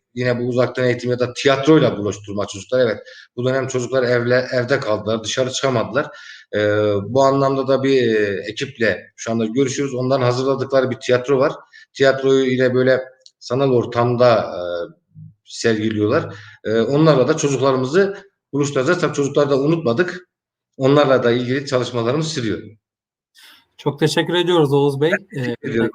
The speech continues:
Speaker 1: Yani bize bu fırsatı verdiniz. Bizi oradan, e, unutmadınız.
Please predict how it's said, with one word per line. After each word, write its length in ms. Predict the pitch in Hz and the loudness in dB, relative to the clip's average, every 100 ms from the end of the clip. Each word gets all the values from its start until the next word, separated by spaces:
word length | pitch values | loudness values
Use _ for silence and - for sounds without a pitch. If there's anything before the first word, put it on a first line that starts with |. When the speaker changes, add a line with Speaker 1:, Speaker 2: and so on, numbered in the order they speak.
| 123 | 0
Speaker 1:
Yani 180 | 131 | 0
bize 120 | 123 139 | -2 -6
bu 100 | - _ - | -8 _ -12
fırsatı 260 | 143 147 | -4 2
verdiniz. 560 | 143 160 160 123 127 - - | 4 4 4 0 -2 -8 -12
Bizi 140 | 120 143 | -2 0
oradan, 560 | 135 139 139 151 139 | 4 4 4 0 0
e, 300 | 120 113 113 110 - 127 | -2 -2 -2 -6 -10 -6
unutmadınız. 720 | 143 160 131 117 123 143 - | -4 -2 -2 -2 -4 -6 -12